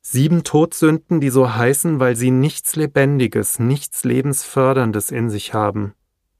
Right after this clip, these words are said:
sondern ans Kreuz und in den Tod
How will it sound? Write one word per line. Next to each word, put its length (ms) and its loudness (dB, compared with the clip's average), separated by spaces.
sondern 720 -2
ans 300 -4
Kreuz 800 -2
und 180 0
in 160 0
den 200 -2
Tod 520 -6